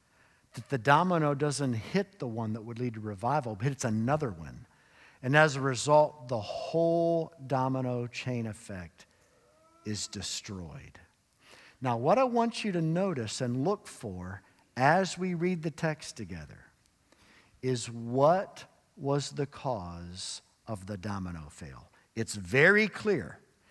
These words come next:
It's stated absolutely with clarity in the text. What was the fail of the domino chain? What caused it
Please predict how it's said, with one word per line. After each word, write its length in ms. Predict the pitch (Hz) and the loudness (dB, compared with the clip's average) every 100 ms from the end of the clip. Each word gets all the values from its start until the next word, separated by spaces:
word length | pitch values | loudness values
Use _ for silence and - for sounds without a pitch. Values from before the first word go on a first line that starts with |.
| - - | -20 -8
It's 180 | 143 143 | -2 -2
stated 680 | - - 175 170 165 160 156 - _ _ _ _ - | -2 2 4 6 6 2 0 -8 _ _ _ _ 10
absolutely 1500 | 185 247 185 - - 226 214 208 240 254 - 151 104 78 123 - - | 10 10 2 -4 2 2 2 0 0 0 -2 -4 -4 -6 -12 -16 0
with 260 | 156 - - | 2 2 -2
clarity 880 | - 202 190 143 107 - 80 87 - - _ | 2 4 6 4 0 -6 -8 -10 -14 -20 _
in 180 | 143 147 | 0 2
the 80 | 135 | 2
text. 640 | - 120 - - - - - _ - _ - | 0 -4 -4 -12 -14 -14 -18 _ -20 _ -14
What 760 | 107 117 147 208 - - - - | -6 6 8 8 4 -12 -12 0
was 300 | 175 165 175 | 2 2 0
the 140 | 165 | -2
fail 920 | - - - 175 123 90 82 92 107 _ _ _ _ - | -2 -14 -4 0 0 -2 -8 -10 -12 _ _ _ _ -4
of 240 | 131 117 | -2 0
the 120 | 123 113 | -2 0
domino 520 | 127 127 117 101 92 | 2 2 0 -4 -6
chain? 480 | - 85 73 64 78 - | -8 -8 -10 -14 -20 -12
What 440 | 101 143 - - - | 4 6 6 0 -14
caused 720 | - - 165 156 147 - - | -12 -4 2 2 0 -6 -8
it 320 | 76 - - | -10 -10 -20